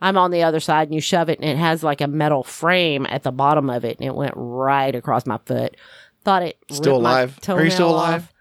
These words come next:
Speaker 2: Was your vagina dripping?
Speaker 1: Uh, was it crying? Yes.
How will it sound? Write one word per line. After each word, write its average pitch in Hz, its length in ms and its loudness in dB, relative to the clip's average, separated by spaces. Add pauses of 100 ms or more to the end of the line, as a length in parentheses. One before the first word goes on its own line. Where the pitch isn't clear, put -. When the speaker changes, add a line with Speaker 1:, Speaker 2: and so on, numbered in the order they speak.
(140)
Speaker 2:
Was 139 100 0
your 156 100 4
vagina 127 400 0
dripping? 127 420 -8 (920)
Speaker 1:
Uh, 135 580 -4 (240)
was 220 200 0
it 233 160 -4
crying? 247 680 0
Yes. 196 640 -2